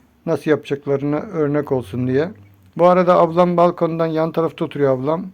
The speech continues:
Üçüncü katta. Bizim bahçeye, e, kaktüs çiçeklerinin bazıları kopmuş, onları atmış aşağı. Ben de onlar ölmesin diye hanıma söyledim. O da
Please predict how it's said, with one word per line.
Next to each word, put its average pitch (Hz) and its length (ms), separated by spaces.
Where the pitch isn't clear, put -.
Üçüncü 143 300
katta. 160 440
Bizim 160 300
bahçeye, 160 520
e, 135 580
kaktüs - 640
çiçeklerinin 151 720
bazıları 147 420
kopmuş, 160 400
onları 143 300
atmış 151 320
aşağı. 160 380
Ben 160 180
de 160 60
onlar 160 320
ölmesin 156 640
diye 147 220
hanıma 147 460
söyledim. 147 480
O 147 120
da 151 220